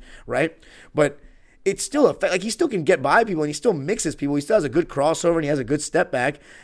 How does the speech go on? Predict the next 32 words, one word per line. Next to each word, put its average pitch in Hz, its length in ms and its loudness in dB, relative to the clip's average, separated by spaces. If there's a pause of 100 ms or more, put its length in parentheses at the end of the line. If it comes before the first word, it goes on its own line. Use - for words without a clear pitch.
And 147 160 -6
so 175 120 0
when 151 140 0
he's 214 360 -6 (560)
hitting 262 440 -2
that, 131 280 0
I 202 120 2
think 247 320 -4
he 208 160 -2
actually 185 360 0
dribbled 175 400 2
less 214 300 2
tonight. 147 400 0
I 170 80 2
think 240 140 -8
he 196 80 -4
wasted 190 520 -2
less 151 380 2
time 151 240 -2
tonight. 120 380 -8 (880)
I 190 100 6
don't 269 280 0
think 302 220 -2
we, 196 140 -2
he 170 160 -2
had 160 120 2
the 151 80 -2
ball 135 240 2
in 131 60 0
his 127 140 -6
hands 127 220 -4
more. 127 400 -4